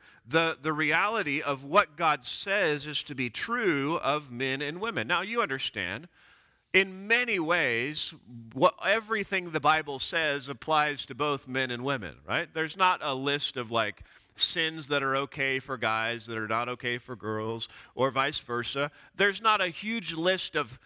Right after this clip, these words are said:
of character qualities that it's like, okay, these are, are only necessary for men or only necessary for women. And so in many ways,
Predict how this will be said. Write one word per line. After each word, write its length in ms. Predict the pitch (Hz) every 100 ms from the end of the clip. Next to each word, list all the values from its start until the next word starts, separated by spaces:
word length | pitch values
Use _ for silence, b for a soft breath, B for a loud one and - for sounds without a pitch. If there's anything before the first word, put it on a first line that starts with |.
| b
of 280 | 131 135 -
character 580 | - 156 170 175 175 165
qualities 760 | - 156 151 156 160 160 151
that 140 | 139 131
it's 160 | -
like, 280 | 131 127 - B B
okay, 320 | 151 139 113
these 460 | 107 147 160 147 143
are, 180 | 127
are 220 | 90 123 -
only 360 | 156 170 160 151
necessary 720 | 139 139 151 127 135 131 127
for 260 | 123 120 107
men 440 | 139 143 139 131
or 180 | 117 98 B B
only 380 | 151 160 156 151
necessary 640 | 135 131 139 - 127 113
for 340 | 110 - 107 107
women. 480 | 113 156 160 117 170 B B -
And 180 | 185
so 320 | - 220 220 214
in 320 | 214 214 226
many 260 | 262 269
ways, 460 | 208 143 123 143